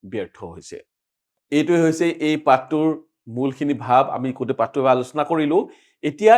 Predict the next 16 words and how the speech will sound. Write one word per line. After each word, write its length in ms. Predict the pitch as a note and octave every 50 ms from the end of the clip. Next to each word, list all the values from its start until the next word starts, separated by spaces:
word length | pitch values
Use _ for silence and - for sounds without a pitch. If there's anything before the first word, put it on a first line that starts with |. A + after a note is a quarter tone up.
| B3 A#3+
এই 180 | G3 G3 B3 -
পাঠটো 340 | - G3+ F3+ F3+ - G#3+
পঢ়ি 400 | G#3 - E3+ D3 C3+ B2+ E3+ G3+
আমি 220 | - - D3+ E3 F3 E3+ -
কিখিনিনো 480 | - A3+ G#3+ - A#3 G#3+ A3 G#3 G3+ G3
বুজিলো, 360 | A#2+ A2+ G#2 A2+ G#2+ F#2 E2 D#2 - _ _ _ _ _ _ _ -
সেইখিনি 240 | C#3+ B2+ C#3+ D3+ D3+ C#3+ C#3
এবাৰ 180 | C#3+ D3 D3 D#3 - - A2
আমি 180 | A#2 C3 C#3 - -
আলোচনা 360 | A#2 A#2 A#2+ A#2 - C#3 B2+
কৰি 180 | B2+ B2 C3 C3+
চাওঁচোন 340 | - C3 A2+ A2+ - C#3
আহা। 200 | B2 A#2 C#3 F#3+ C4+ - _ _ _ _ _ _ _ _ _ _ _ _ _ -
আৰু 220 | - C3+ C#3+ D3
এইখিনিত 260 | C#3+ C#3 - G3+ G3 G3
আমি 220 | F3+ F3+ F#3+